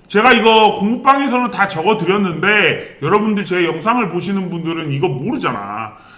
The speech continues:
자, 여기 봐봐. 어, 이 공부방 들어와서 이런 거 보세요. 자, 이 급등이 나왔어. 예를 들어. 자, 보여드릴게. 강의를 해드리는 거야. 자, 이 매물대를 항상 돌파를 할 때 급등이 나와. 그럼 급등할 때 개인들이 따라 탄다고.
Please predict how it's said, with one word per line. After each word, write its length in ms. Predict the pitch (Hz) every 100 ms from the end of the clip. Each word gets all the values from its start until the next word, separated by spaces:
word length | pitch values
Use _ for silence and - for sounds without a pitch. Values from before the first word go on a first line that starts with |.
| -
자, 200 | - 214
여기 120 | 190
봐봐. 560 | 175 147 147 165 208 -
어, 180 | 127 127
이 100 | 156 160
공부방 380 | 190 196 220 -
들어와서 440 | 190 196 165 190
이런 160 | 175 190
거 80 |
보세요. 600 | 147 170 185 185 165 220 - -
자, 160 | - 202
이 140 | 190
급등이 360 | 180 170 285 269
나왔어. 480 | 135 131 151 127 107
예를 200 | 110 104
들어. 160 | 92 - - - -
자, 260 | 135 113
보여드릴게. 600 | - 180 143 - 92 85 - _ _ _ -
강의를 480 | - 180 262 180
해드리는 380 | 170 175 147 104
거야. 380 | 85 85 85 85 - _ -
자, 280 | 202 185 202
이 180 | 269 339
매물대를 1040 | 156 160 202 311 302 294 247 240 247 240
항상 640 | 254 262 247 254 302 330 - - -
돌파를 800 | _ 175 196 190 - 240 226 226
할 300 | 202 359 381
때 100 | 427 392
급등이 300 | 214 208 170
나와. 380 | 123 98 92 - - -
그럼 220 | - 320
급등할 680 | - 254 - 370 349 320 -
때 120 | 330
개인들이 480 | - 214 262 262 240
따라 220 | 285 294
탄다고. 640 | 285 359 359 - 127 -